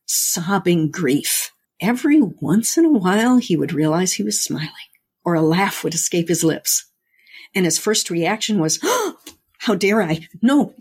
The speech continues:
Johnny." He said, "No, don't do that." Those,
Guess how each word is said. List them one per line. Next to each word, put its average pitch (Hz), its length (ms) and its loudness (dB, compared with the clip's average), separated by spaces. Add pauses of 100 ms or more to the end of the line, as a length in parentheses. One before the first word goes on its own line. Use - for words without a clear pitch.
Johnny." 220 500 0 (280)
He 180 80 -16
said, 214 200 0
"No, 302 320 4
don't 220 300 0
do 370 240 4
that." - 320 -6 (360)
Those, 214 360 2